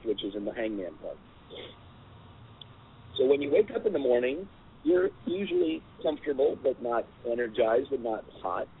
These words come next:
and you need energy to get out of bed. So your brain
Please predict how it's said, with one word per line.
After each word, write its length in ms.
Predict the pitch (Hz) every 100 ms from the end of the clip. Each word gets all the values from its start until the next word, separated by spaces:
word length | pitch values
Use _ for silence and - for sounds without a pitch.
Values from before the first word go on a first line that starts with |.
| - - - - -
and 140 | 117
you 80 | 123
need 220 | 131 131 135
energy 360 | 160 139 117
to 80 | 113
get 160 | 107 110
out 100 | 107
of 100 | 104
bed. 200 | 113 - - - - - - - - - - -
So 60 | 127
your 180 | 120 123
brain 400 | 107 127 151